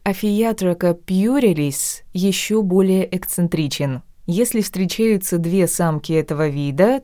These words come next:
та из них, что меньше размером, превращается в самца. Но поскольку самки растут медленнее самцов, вскоре мужская особь становится крупнее своей подруги. В этот момент, крибли-крабли-бумс,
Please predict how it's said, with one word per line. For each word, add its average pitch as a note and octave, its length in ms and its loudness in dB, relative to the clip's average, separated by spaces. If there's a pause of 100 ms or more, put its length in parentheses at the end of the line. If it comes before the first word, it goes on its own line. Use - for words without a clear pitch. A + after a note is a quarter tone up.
та G3 180 2
из D#3 180 0
них, D#3+ 220 2
что - 180 -4
меньше E3 400 0
размером, A3+ 540 2
превращается G#3+ 640 0
в A3+ 60 -2
самца. E3 680 0 (360)
Но E3+ 180 2
поскольку E3+ 480 0
самки E3+ 380 0
растут D3+ 400 -2
медленнее F3 720 2
самцов, C#3+ 640 -4 (240)
вскоре F#3 420 0
мужская G#3+ 440 0
особь G3+ 300 0
становится F#3+ 580 0
крупнее G3+ 680 2
своей D#3 320 0
подруги. D3+ 640 0 (380)
В D#3+ 160 -2
этот D#3 260 -2
момент, D3+ 800 -2 (260)
крибли-крабли-бумс, D#3 1500 0